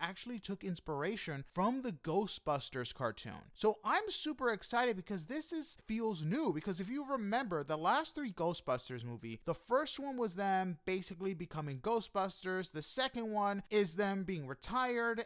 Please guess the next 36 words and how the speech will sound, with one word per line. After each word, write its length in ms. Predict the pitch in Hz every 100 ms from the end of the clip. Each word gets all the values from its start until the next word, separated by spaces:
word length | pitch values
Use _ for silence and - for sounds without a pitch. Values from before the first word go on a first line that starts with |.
| -
and 180 | 170
going 220 | 165 165 160
to 80 |
become 320 | 135 127 123 127
Ghostbusters 800 | 277 285 - 226 214 - 208 185
again, 340 | 165 170 160
and 120 | 156
the 80 | 139
third 280 | 156 294 247
one 220 | 240 208
was 480 | 180 175 165 143 - -
them 520 | 165 170 151 135 113
thirty 240 | - 160 143
years 300 | 135 131 123
later 420 | 143 135 131 127
and 360 | 139 127 120 117 - -
these 240 | 135 120
new 140 | 131 160
kids 300 | - 139 -
being 200 | 135 123
Ghostbusters 540 | 123 - 117 - 117
again. 160 | 135 127
So 140 | 170
this 340 | 156 247 -
<laughs> 20 | -
is 200 | - -
actually 520 | 196 - - 175 151 - - -
gonna 260 | 165 240
be 140 | 214 233
the 100 | 190
first 280 | - 269 -
sequel 320 | 285 214 - - -
where 180 | 320
they're 140 | 339 311
still 340 | - - 285
Ghostbusters, 840 | 220 226 202 - 190 185 - 190